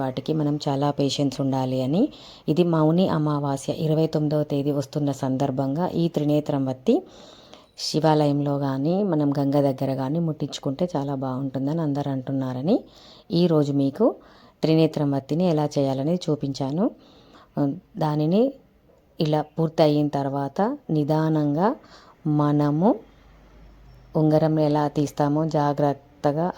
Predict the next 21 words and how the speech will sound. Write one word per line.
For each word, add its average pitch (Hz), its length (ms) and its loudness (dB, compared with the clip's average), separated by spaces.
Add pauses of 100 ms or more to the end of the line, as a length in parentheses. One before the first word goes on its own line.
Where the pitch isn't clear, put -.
అలా 147 220 -2 (160)
తీసి 143 320 -2 (200)
మూడు 160 260 2 (160)
కన్నులు 147 460 2
త్రినేత్రం 143 540 0
అంటే 135 200 -6 (220)
అలా 156 180 -2 (200)
మూడు 151 260 0 (560)
హోల్స్ 151 340 2
కూడా 143 200 0
మనకి 143 300 -2
కనపడేలా 143 600 0 (580)
తీసుకొని 165 460 0
పెట్టుకోవాలి. 151 500 0 (500)
పెట్టుకున్న 170 400 0 (140)
తర్వాత 147 420 0 (260)
అలా 160 200 -2 (380)
ఐదు 156 180 2 (180)
ఆరు 156 260 2
వరుసల్ని 151 460 0 (100)
మళ్ళీ 160 300 0